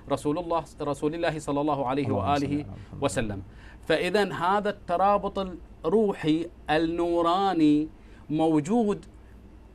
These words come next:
Speaker 1: من الرسول وحتى الإمام المهدي بسلسلة المعصومين الاثني عشر صلوات الله عليهم أجمعين. هذا من حيث الجانب الروحي.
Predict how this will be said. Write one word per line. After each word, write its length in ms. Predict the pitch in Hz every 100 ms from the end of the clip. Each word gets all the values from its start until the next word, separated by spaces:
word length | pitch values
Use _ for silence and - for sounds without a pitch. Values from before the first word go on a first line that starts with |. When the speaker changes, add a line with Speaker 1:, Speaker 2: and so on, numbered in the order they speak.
| - -
Speaker 1:
من 200 | 165 220
الرسول 760 | 208 175 156 156 160 175 170 160
وحتى 420 | 156 220 220 220
الإمام 380 | 185 170 170 156
المهدي 500 | 143 135 123 135 202 - - - 147
بسلسلة 600 | 165 175 247 - 208 170
المعصومين 640 | 165 151 143 - 151 165 143
الاثني 480 | 135 147 - 135
عشر 380 | 131 135 - 196
صلوات 380 | - 143 139 131
الله 200 | 156 139
عليهم 440 | 127 127 139 127
أجمعين. 500 | 123 120 113 110 180 - - - -
هذا 360 | 170 196 202 196
من 200 | 170 156
حيث 300 | - 220 214 - -
الجانب 540 | 151 127 175 202 214 214
الروحي. 380 | 214 190 -